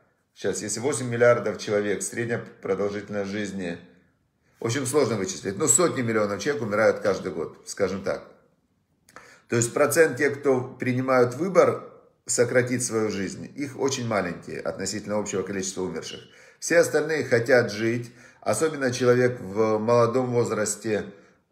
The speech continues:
В молодом возрасте большинство не ценят время, но есть, которые ценят. Но когда человек уже, э, не дай бог, заболевает, вот я видел очень много людей,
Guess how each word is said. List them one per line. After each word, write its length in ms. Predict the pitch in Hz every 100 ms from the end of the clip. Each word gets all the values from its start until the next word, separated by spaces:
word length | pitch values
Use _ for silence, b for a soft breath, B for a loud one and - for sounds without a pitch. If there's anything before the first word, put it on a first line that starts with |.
| -
В 480 | 110 - _ - 113
молодом 360 | 131 147 160
возрасте 380 | 143 123 117 120
большинство 460 | 120 120 113 - 123
не 120 | 127
ценят 440 | 123 180 170 127
время, 640 | 101 104 90 85 78 - -
но 920 | 113 120 123 123 127 120 113 - - _ -
есть, 300 | 151 175 -
которые 420 | 120 131 120 117 - - -
ценят. 440 | - 123 101 82 - -
Но 120 | 107 110
когда 300 | 123 143 139
человек 260 | 147 127
уже, 460 | 123 123 131 123 B B B
э, 200 | - 107 101 - 107 -
не 140 | 131
дай 140 | 135 131
бог, 200 | 127 123
заболевает, 680 | 127 127 135 - 202 156 113
вот 160 | 107
я 100 | 127
видел 380 | 127 127 120 113
очень 200 | 135 131
много 220 | 127 120
людей, 460 | 120 120 160 185